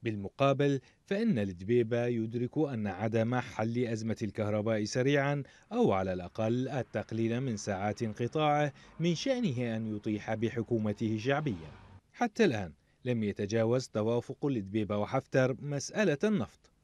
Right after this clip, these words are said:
ولم يتم التوافق بعد بشأن اعتراف الأخير بحكومة الوحدة وسحب البساط من تحت حكومة باشاغا. فالدبيبة وحفتر ليسا لوحدهما في تقرير مصير البلاد،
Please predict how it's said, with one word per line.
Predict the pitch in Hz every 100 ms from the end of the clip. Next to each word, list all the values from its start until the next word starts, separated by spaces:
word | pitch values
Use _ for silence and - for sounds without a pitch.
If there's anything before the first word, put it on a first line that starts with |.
| _
ولم | 101 101 92
يتم | 92 107 104
التوافق | 101 110 110 117 120 127
بعد | 120 156 151 143 - _ 165
بشأن | 160 262 240 117
اعتراف | 104 113 104 101
الأخير | 104 95 - 107 110 120
بحكومة | 104 101 101 - 104 101 104
الوحدة | 98 127 127 127 123 - - _
وسحب | 151 - 254 -
البساط | 113 98 - 104 107 113
من | 107 101
تحت | 110 - 113
حكومة | 104 104 - 110 107 101
باشاغا. | 110 107 104 156 156 104 - _ - - -
فالدبيبة | 104 87 113 135 135 131
وحفتر | 117 156 - 165 151 - - -
ليسا | 170 180 - 269 190 90
لوحدهما | 98 98 - 113 107 110 110 135
في | - 104
تقرير | 110 104 110 117 117 143
مصير | 120 95 110 101
البلاد، | 104 104 135 160 160